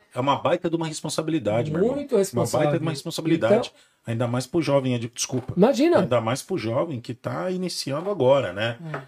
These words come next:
Speaker 2: E,
Speaker 1: É.
Speaker 2: então, passa vários fantasmas na sua cabeça, né?
Speaker 1: Insegurança,
Speaker 2: E
Speaker 1: né?
Speaker 2: você cair num mundão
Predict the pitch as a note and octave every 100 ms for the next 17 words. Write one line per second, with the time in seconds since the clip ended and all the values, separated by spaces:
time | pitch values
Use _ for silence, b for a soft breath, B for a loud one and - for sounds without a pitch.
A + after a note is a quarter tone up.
0 | F#4+ E4 - F#3+ A#3+ G#3 G#3+ E3+ C#4+ G3
1 | C4+ G#3+ B3+ D4+ A#3+ A3+ - C#4 C#4 C4
2 | D4+ C4+ F3 D#3+ D#3 D#3 C#3 C3 C3 -
3 | C3 D3 D#3+ F3 G2 F#2+ A2 G#2+ F#2 A2+
4 | - D3+ E3 G3+ F#3+ C4 C4 B3+ C4 A3+
5 | G3 E3 E3+ E3+ D3 B2